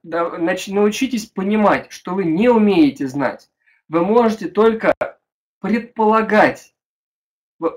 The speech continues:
по ситуации, но зачастую вы не можете знать точно. Я не могу читать чужие мысли. Это второй тезис.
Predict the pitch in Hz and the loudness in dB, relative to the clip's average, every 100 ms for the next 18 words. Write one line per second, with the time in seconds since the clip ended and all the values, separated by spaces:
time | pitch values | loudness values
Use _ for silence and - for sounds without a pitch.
0 | - 196 190 202 196 202 165 - - 139 | -6 -2 -2 -2 -2 2 2 0 -6 -4
1 | 156 208 190 - 202 - - 277 269 170 | 0 0 0 -4 -8 -8 0 2 4 2
2 | 117 - _ _ _ _ _ - 151 226 | -2 -8 _ _ _ _ _ -12 -2 0
3 | 226 226 220 247 247 202 190 170 147 160 | 2 0 0 2 4 2 -2 -6 -6 0
4 | 190 202 - 185 165 - - - - 135 | 0 0 -4 -2 -2 -2 -16 -16 -12 -2
5 | 190 208 196 180 180 185 196 165 - 143 | 2 2 2 2 2 0 0 -2 -2 -6
6 | - 165 190 107 - 160 143 156 165 165 | -6 -2 -2 -2 -8 -8 0 4 4 2
7 | 190 156 156 143 - - _ _ _ _ | -2 0 0 0 -8 -20 _ _ _ _
8 | _ _ _ _ _ _ _ _ _ - | _ _ _ _ _ _ _ _ _ -12
9 | 180 180 165 165 - 156 123 117 - | -12 -6 -4 -2 0 0 0 -6 -16